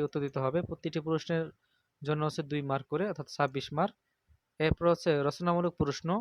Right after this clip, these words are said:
অর্থাৎ সৃজনশীল প্রশ্ন। তোমাদের সৃজনশীল প্রশ্ন থাকবে হচ্ছে দশটা, তোমাদের উত্তর করতে হবে ষাটটা সৃজনশীল। তো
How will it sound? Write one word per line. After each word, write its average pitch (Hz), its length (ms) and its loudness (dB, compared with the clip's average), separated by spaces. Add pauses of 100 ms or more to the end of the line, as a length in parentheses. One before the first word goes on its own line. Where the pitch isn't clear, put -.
(160)
অর্থাৎ 143 300 0 (420)
সৃজনশীল 180 560 0
প্রশ্ন। - 320 -2 (580)
তোমাদের 156 260 2
সৃজনশীল 170 440 -2
প্রশ্ন 165 340 -4
থাকবে 160 260 -4
হচ্ছে 160 180 -4
দশটা, 151 380 0 (520)
তোমাদের 143 240 -2 (100)
উত্তর 175 260 -2
করতে 170 200 0
হবে 175 260 2
ষাটটা - 480 -4
সৃজনশীল। 135 500 -2 (760)
তো 190 40 2